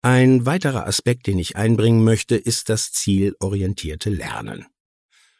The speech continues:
Wenn du zum Beispiel eine Gipfelspitze anpeilst, dann bringt es dir nichts, herausragend schwimmen zu können.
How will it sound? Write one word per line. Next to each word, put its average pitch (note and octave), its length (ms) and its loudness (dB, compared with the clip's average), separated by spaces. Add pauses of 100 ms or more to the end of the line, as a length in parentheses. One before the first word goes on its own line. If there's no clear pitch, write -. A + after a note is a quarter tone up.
(120)
Wenn F3 160 2
du E3+ 80 2
zum B2+ 160 0
Beispiel G2+ 580 0
eine - 260 -16
Gipfelspitze - 880 -8
anpeilst, G#2+ 600 0 (340)
dann C#2+ 260 -14
bringt A2+ 240 2
es G2 100 -2
dir G2 140 2
nichts, G#2 280 0
herausragend D#2+ 800 -4
schwimmen A#2+ 360 0
zu - 180 -6
können. A1 320 -12